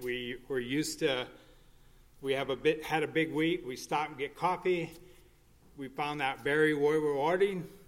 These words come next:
so then every Friday, my brain just automatically tells me, "I gotta have my coffee, it's the end of the week," and I'm rewarded.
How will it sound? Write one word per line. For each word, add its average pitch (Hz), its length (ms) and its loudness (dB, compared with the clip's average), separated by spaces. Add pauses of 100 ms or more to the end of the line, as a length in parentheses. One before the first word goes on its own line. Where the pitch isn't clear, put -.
(140)
so - 260 -2
then 135 520 0
every 135 200 0
Friday, 156 520 0 (220)
my 127 160 -8
brain 127 300 -6
just 120 200 -10
automatically 127 440 -6
tells 135 220 -6
me, 135 240 -12 (2000)
"I 117 60 -10
gotta 123 200 -6
have 131 160 -4
my 123 100 -6
coffee, 135 400 -2
it's 139 120 -6
the 131 100 -2
end 135 80 -4
of 131 80 -4
the 131 40 -4
week," 165 540 -2 (540)
and 127 180 -2
I'm 131 140 0
rewarded. 127 480 0